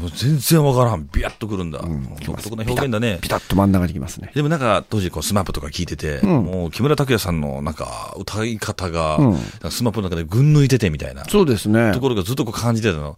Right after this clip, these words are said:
Speaker 2: わかります。
Speaker 1: だからなんかその、みんながこう、わって歌う時の、なんかあの強さっていうんですか？
Speaker 2: うん。
Speaker 1: うん、あれ、何度バンドでやろうとしたか。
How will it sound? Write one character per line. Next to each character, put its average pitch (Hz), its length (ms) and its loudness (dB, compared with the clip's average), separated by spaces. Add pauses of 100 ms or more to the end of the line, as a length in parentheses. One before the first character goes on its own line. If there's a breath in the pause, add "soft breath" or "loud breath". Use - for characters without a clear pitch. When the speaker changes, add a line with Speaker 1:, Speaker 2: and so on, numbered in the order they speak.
(100)
Speaker 2:
わ 101 80 0
か 98 100 -2
り 92 80 0
ま 87 180 -2
す。 - 220 -14
Speaker 1:
だ 123 60 -6
か 156 60 -2
ら 147 60 -4
な 135 60 -2
ん - 40 -10
か 92 80 -4
そ 87 100 -6
の、 80 80 -4
み 95 180 2
ん 185 60 2
な 226 80 2
が 143 100 -2
こ 101 100 0
う、 - 20 0
わ 117 100 2
っ - 40 -8
て - 80 0
歌 92 160 2
う 98 80 4
時 90 160 -4
の、 76 220 -4
な 101 100 -6
ん - 20 -2
か 90 120 0
あ - 20 0
の 98 80 0
強 - 220 0
さ 78 100 -4
っ 73 40 -16
て - 100 -8
い - 20 -4
う - 20 -4
ん - 20 -4
で - 20 -6
す - 80 -10
か？ - 180 -4 (180)
Speaker 2:
う 101 40 0
ん。 80 340 2
Speaker 1:
う 73 60 -4
ん、 67 280 -8
あ 71 40 -4
れ、 71 180 -4 (1200 loud breath)
何 117 220 2
度 147 100 4
バ 92 140 4
ン 92 40 2
ド 90 80 4
で 87 80 6
や 85 60 6
ろ 85 60 4
う 80 40 2
と - 80 -8
し - 40 -8
た 76 100 -8
か。 69 300 -10